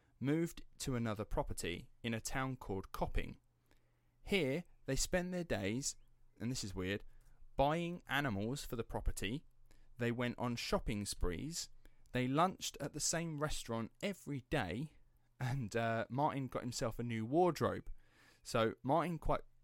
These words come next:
often just wore white overalls and a cardigan,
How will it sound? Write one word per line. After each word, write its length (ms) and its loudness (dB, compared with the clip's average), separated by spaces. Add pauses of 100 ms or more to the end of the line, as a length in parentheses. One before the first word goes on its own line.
(120)
often 420 -2
just 200 -6 (120)
wore 380 2 (280)
white 340 4
overalls 680 -2
and 80 -6
a 60 -6
cardigan, 640 -2